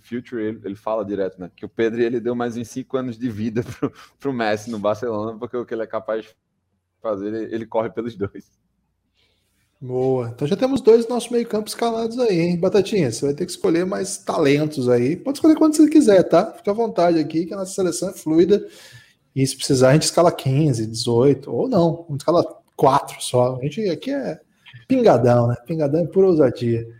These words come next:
Speaker 2: Manda aí. Ó, a primeira vez que eu tô vendo o violão ali do Batatinha, sempre fica pequenininho, ó. Não aparece ali, ó. Depois ele vai tocar Amigos para Sempre, hein? Pra fechar aí a nossa <laughs> cobertura. E aí, já tem Pedro e Jorginho na nossa seleção.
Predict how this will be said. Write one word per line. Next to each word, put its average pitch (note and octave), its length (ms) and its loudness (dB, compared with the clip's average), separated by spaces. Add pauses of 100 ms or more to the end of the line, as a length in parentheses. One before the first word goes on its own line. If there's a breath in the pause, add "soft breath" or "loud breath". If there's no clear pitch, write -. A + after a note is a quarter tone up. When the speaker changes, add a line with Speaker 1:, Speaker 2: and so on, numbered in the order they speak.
(320 soft breath)
Speaker 2:
Manda B3 220 4
aí. E3+ 160 8
Ó, G3 80 4
a F#3 40 4
primeira A#3 220 2
vez E4 160 4
que E4 60 4
eu D#4+ 40 4
tô D#4 80 6
vendo C4 180 4
o A#3 40 2
violão F3 380 8
ali D#3+ 100 6
do D3+ 100 4
Batatinha, C#3+ 540 0
sempre F#3+ 280 -14
fica G#3 120 -8
pequenininho, F3 640 -8
ó. A#2+ 260 -2
Não D#3 60 -4
aparece G#3 560 -2
ali, D3 240 0
ó. - 140 -6
Depois - 260 -4
ele E3 100 2
vai G3 140 2
tocar G3 320 0
Amigos G#3 240 -6
para A3 160 -6
Sempre, D#3 460 -4
hein? - 60 -18 (560 soft breath)
Pra B2+ 100 -10
fechar C3+ 400 4
aí C3 80 4
a - 20 4
nossa C#3 240 0
<laughs> - 60 -2
cobertura. G3+ 1000 2 (640 loud breath)
E C#4 80 4
aí, E3 280 8
já E3 140 6
tem A#3 260 4
Pedro B3 440 6
e C4+ 240 6
Jorginho A3+ 380 6
na A3+ 80 -2
nossa A3 180 -2
seleção. G3 580 0